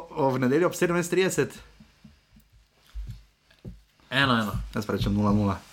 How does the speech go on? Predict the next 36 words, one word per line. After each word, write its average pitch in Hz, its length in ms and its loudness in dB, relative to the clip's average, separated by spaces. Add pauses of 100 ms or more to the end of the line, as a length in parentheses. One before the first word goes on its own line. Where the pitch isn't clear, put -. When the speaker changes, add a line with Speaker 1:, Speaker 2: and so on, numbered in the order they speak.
(380)
Speaker 1:
In 131 100 0
to 147 100 4
je 165 60 4
to, 190 140 4 (120)
eh, 156 160 -2
nujno 190 320 2
moramo 165 320 2
seveda 156 260 0
priti 165 320 0
in 147 160 2
Žiga 151 260 2
tudi 143 260 2
tu, 131 240 -2
prosim, 147 440 0
izprsi 156 520 -2
se, 139 380 -2
ne 139 220 0
razmišljaj 139 460 2
prvo, 160 260 2
kaj 143 140 0
ti 143 100 0
pade 127 180 2
na 120 80 2
pamet 131 360 -2 (100)
v 113 280 -2
pričak-, 135 420 -2
v 139 220 -4
prihodnjem 147 440 0
tednu, 147 320 0 (140)
ampak 120 200 -4
bomo 123 180 4
zdaj 135 160 4
povedala 120 320 2
pare, 143 300 2
bomo 139 160 0
povedala, 127 440 2